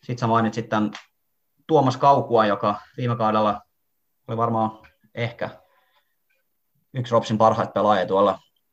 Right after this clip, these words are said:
Veikkausliigassa. Hän on vähän kärsinyt talvikauden loukkaantumisesta. Hän olisi varmaan se Simo Roihan kaveri siinä keskikentän ylemmällä oksalla. Voi hyvinkin olla todella, todella hyvä pelaaja ykkösen tasolle. Väläytteli jo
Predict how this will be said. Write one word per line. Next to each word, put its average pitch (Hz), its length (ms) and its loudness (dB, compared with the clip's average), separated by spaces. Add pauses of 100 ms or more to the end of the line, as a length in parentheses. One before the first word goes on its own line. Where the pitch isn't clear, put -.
(240)
Veikkausliigassa. 107 580 -2
Hän 113 60 -2
on 113 40 0
vähän 113 160 0
kärsinyt 107 320 -2
talvikauden 104 420 0
loukkaantumisesta. 92 760 -2
Hän 101 100 -4
olisi 95 120 -6
varmaan 101 280 0
se 101 160 -2 (1800)
Simo 135 280 4
Roihan 113 260 4
kaveri 120 360 4
siinä 98 380 -8 (440)
keskikentän 113 520 0
ylemmällä 113 380 2
oksalla. 98 440 -2 (1700)
Voi 123 180 6
hyvinkin 120 280 2
olla 110 280 2 (220)
todella, 117 260 4
todella 101 260 0
hyvä 104 200 0
pelaaja 104 340 0 (160)
ykkösen 107 360 -8
tasolle. 92 320 -4
Väläytteli 107 420 0
jo 95 180 -2